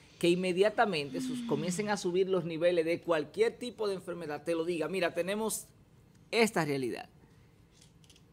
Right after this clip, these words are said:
Y un dato importante sería hoy que hablemos del aumento de covid, que quizá pu-,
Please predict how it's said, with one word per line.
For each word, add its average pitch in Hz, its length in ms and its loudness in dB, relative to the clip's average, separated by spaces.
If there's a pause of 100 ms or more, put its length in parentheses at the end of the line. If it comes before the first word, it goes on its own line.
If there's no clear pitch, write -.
(160)
Y 120 140 -8
un 170 140 0
dato 220 240 2
importante 208 680 0
sería 139 480 -4 (160)
hoy 180 400 4 (640)
que 139 140 -2
hablemos 170 580 -2
del 139 140 -4
aumento 160 400 -4
de 220 120 -2
covid, 226 280 0
que 175 140 -6
quizá 139 300 -4
pu-, 151 180 -10